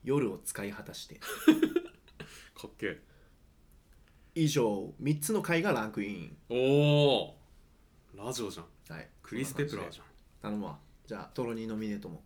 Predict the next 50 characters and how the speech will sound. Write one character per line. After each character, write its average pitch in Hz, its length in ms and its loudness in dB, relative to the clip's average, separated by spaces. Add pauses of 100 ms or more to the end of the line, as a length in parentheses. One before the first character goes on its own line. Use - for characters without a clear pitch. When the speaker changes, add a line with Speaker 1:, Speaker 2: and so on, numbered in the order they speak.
(100)
Speaker 2:
は 98 180 -4
い。 98 100 -8 (1900)
第 147 260 6
一 104 80 -10
回、 104 340 -2 (760)
輝 147 380 4
く 120 120 -4
中 120 260 -2
ト 120 100 -2
ロ 113 120 -2
大 107 200 -2
賞。 85 300 -6 (580)
Speaker 1:
別 139 240 2
の 240 80 6
フ 214 60 8
ォ 214 40 8
ー - 20 8
マ 208 60 8
ッ 208 40 2
ト 190 80 2
で 165 60 6
や 165 80 6
ん 170 60 4
な 107 80 2
よ。 78 100 -6 (160)
あ、 120 80 -2
い 117 40 4
や、 107 160 2
い 107 40 -2
い、 101 420 -6
い - 20 -6
い、 120 180 -10
い 107 40 -4
い - 20 -4
よ。 101 100 -6 (100)
じ 110 60 -10
ゃ 104 40 -10
あ - 20 -16
別 107 140 -12
の 101 60 -12
フ 98 80 -14
ォ - 0 -
ー - 20 -10
マ 98 40 -12
ッ 101 40 -14
ト 104 60 -10
で 98 60 -8
や - 60 -10
ろ - 60 -18
う。 - 160 -20